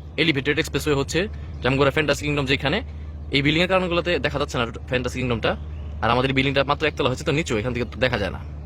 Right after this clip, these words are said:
So, এইখানে হচ্ছে, আহ, এটা হচ্ছে এই জমির এক্সাক্ট লোকেশন, এখান থেকে কতটা কাছে হাইওয়ে এবং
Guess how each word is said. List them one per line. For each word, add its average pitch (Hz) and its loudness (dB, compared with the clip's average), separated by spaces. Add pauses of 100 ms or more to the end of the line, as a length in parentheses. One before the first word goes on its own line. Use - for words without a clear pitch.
(1300)
So, 117 4 (140)
এইখানে 143 4
হচ্ছে, 127 0 (100)
আহ, - -10
এটা 135 6
হচ্ছে 143 4
এই 135 4
জমির 139 4
এক্সাক্ট 117 0
লোকেশন, 117 -2 (180)
এখান 123 0
থেকে 127 4
কতটা 135 2
কাছে 131 2
হাইওয়ে 123 2
এবং 117 -2